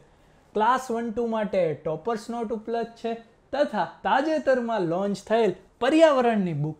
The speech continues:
પણ ઉપલબ્ધ છે. ક્લાસ થ્રીના વિદ્યાર્થી મિત્રો માટે કમ્પ્યુટર,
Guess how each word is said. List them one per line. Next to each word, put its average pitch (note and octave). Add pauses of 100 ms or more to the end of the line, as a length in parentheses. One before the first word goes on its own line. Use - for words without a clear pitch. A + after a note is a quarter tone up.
પણ D#4+ (260)
ઉપલબ્ધ D#3+
છે. - (260)
ક્લાસ G#3 (200)
થ્રીના B3+
વિદ્યાર્થી A#3
મિત્રો G3
માટે E3+
કમ્પ્યુટર, A3+